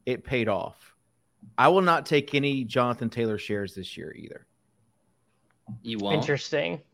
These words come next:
Speaker 1: No.
Speaker 2: Wow.
Speaker 1: No,
Speaker 2: Okay.
Speaker 1: maybe, maybe
Speaker 2: All right,
Speaker 1: one.
Speaker 2: that's it. I'm protesting with Dave. I'm, I'm not taking Jonathan Taylor. If I stand with Dave, no
Speaker 1: That's
Speaker 2: Jonathan
Speaker 1: right.
Speaker 2: Taylor.
Speaker 1: Like,
Speaker 2: Except the eleven point five percent that I already have.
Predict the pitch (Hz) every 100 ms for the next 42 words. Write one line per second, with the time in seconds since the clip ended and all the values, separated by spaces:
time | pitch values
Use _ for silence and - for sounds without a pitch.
0 | _ 175 285 349 247 190 - 180 - _
1 | _ _ - 165 190 147 185 214 220 202
2 | - - _ _ - 139 175 208 175 185
3 | 123 123 180 185 185 220 - 160 185 -
4 | 202 202 208 190 - 175 170 160 156 143
5 | - - _ _ _ - 135 139 135 139
6 | 139 147 156 151 143 135 135 127 139 117
7 | 131 120 113 131 123 - 135 143 - 170
8 | 165 151 147 127 143 123 113 - 131 160
9 | 165 - 262 247 156 123 143 127 117 101
10 | - _ _ _ _ _ _ _ _ -
11 | 214 190 - 170 156 143 151 131 127 127
12 | 120 127 117 117 117 110 120 104 107 101
13 | 101 95 98